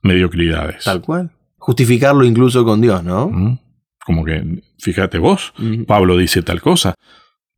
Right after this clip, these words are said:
Speaker 1: pero, eh, de última, Pablo está haciendo una descripción de lo que está sucediendo, y vos fíjate, a ver, tal vez lo vemos más adelante,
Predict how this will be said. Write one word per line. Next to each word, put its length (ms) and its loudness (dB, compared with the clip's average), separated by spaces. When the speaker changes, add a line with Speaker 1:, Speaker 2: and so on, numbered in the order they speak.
Speaker 1:
pero, 520 0
eh, 200 -10
de 160 4
última, 320 4
Pablo 200 2
está 140 0
haciendo 280 4
una 140 4
descripción 480 0
de 60 2
lo 120 2
que 80 -6
está 180 -2
sucediendo, 720 0
y 100 2
vos 140 4
fíjate, 420 2
a 80 4
ver, 300 2
tal 160 2
vez 100 4
lo 80 6
vemos 220 4
más 140 -2
adelante, 480 2